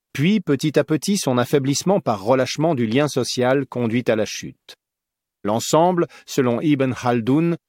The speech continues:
se déroule sur environ trois générations. L'originalité d'Ibn Khaldoun parmi les historiens de son temps est de se lancer déjà dans une histoire totale,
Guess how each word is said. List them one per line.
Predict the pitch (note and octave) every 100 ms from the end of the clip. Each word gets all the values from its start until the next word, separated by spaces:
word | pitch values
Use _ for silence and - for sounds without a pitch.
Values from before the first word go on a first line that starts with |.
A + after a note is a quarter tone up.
| _
se | -
déroule | D3 C#3+ D3+ G3
sur | - D#3+
environ | D#3 D#3 D#3 E3+
trois | - D#3+
générations. | D3+ D3 C#3 A#2+ - - F2 - _ _ _ _ _ _ _ _ _ _
L'originalité | D#3+ G3 G3 F#3+ F#3+ F#3 F3 A#3
d'Ibn | C3+ D3 C#3
Khaldoun | A#2+ C3+ B2+ G#3 D3+
parmi | B2 C3
les | B2+ A#2+
historiens | C#3 - C#3 F3+
de | C#3+
son | - C3+
temps | C3 A3+ A#3 _ _ -
est |
de | E3
se | E3+ G3+
lancer | G3 F#3 G3
déjà | C3 E3+ G3+ F3
dans | G3+ C#3+
une | B2+
histoire | C#3 C#3+ E3+ D#3
totale, | - B2+ - F#2 F2